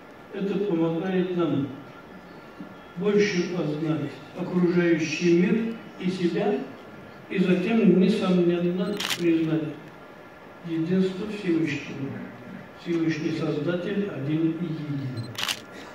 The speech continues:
И значит, это нам помогает осознать, что все мы, к каким бы народам ни относились, к каким бы традициям ни относились, мы одна единая семья,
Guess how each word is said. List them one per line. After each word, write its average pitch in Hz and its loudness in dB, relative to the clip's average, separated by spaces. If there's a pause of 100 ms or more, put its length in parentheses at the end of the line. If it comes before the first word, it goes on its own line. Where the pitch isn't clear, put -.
(960)
И 185 -2
значит, 214 2
это 185 2
нам 175 6
помогает 170 4
осознать, 190 0
что 185 -4
все 226 -4
мы, - 4
к - -2
каким 226 0
бы 180 2
народам 165 0
ни 160 -4
относились, 170 -4 (560)
к 175 -8
каким 196 -2
бы 175 2
традициям 196 0
ни 185 6
относились, 180 0 (1800)
мы 202 0
одна 190 2 (160)
единая 165 4 (380)
семья, 175 4